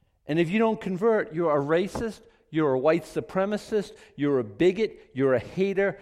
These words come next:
you're a homophobe, and you're a Nazi. I, I love people who try to insult me onto their team. <laughs> Does that work, like, ever? <laughs> Not, not working here.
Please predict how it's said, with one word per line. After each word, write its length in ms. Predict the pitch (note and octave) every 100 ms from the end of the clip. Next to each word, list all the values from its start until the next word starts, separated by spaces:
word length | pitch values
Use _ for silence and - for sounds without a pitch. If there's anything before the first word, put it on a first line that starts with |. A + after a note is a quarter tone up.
| - -
you're 200 | C3 C3
a 40 |
homophobe, 760 | - F3+ F#3 F#3+ - G3 F#3+ -
and 120 | D#3+
you're 180 | E3+ E3+
a 20 |
Nazi. 560 | E3+ C#3 A2 - E2+ B1+ _ _ _ _ _ _ _ - - _ _ _ _ _ _ _ -
I, 180 | D#3 E3+
I 100 | D3+ D3
love 320 | D#3 G3 G#3
people 240 | F#3+ D3+ C3
who 60 |
try 260 | - C#3+ B2+
to 200 | A2+ G2+ - _ B2+
insult 440 | A#2 - D#3 D3+
me 120 | B2+
onto 280 | A2 G#2 A#2
their 180 | A2 A#2
team. 360 | - G#2 E2 - _ _ _ -
<laughs> 400 | - - - -
Does 420 | B2+ - - D3+
that 200 | F#3+ -
work, 440 | F3+ F#3+ - - -
like, 240 | C#3+ C#3+ - F3
ever? 640 | G3 F3+ A3 G#3 G#3 - - G2+ -
<laughs> 120 | D#3+ - E3 - - - - - - D#3 C3+
Not, 560 | E3 F#3 F3+ - D3+
not 260 | E3+ F#3+ F#3
working 360 | G3 G3 D#3+
here. 400 | A#2 F#3 C3 F#2+